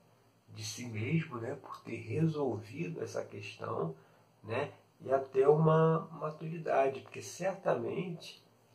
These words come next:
essa questão aqui, apesar de ter sido deixada pra trás no passado, ela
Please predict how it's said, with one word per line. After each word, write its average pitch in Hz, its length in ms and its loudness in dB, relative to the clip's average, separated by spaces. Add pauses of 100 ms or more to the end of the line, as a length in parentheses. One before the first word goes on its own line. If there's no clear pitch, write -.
essa 151 340 0
questão - 540 -2
aqui, - 580 -6 (280)
apesar 120 460 2
de - 80 -2
ter 131 180 -4
sido 123 340 -10
deixada 107 680 2 (340)
pra - 120 -2
trás 170 500 6 (260)
no 113 100 -10
passado, 110 680 0 (640)
ela 175 640 6